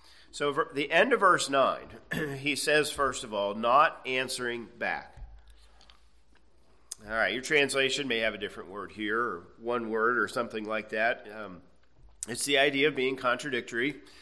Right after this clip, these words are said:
uh, mouthing off, you could say. Uh, don't be refuting or argumentative. Don't be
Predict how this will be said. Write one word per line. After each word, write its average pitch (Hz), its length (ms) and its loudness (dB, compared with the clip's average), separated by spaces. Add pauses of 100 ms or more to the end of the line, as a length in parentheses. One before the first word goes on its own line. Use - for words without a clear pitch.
(320)
uh, 107 260 0
mouthing 143 520 6
off, 135 460 6
you 123 140 -6
could 117 160 -8
say. 147 340 6 (640)
Uh, 107 260 0
don't 127 280 -2
be 139 260 0
refuting 147 800 2 (520)
or 120 440 2
argumentative. 143 1000 2
Don't 101 200 -6
be 104 180 -10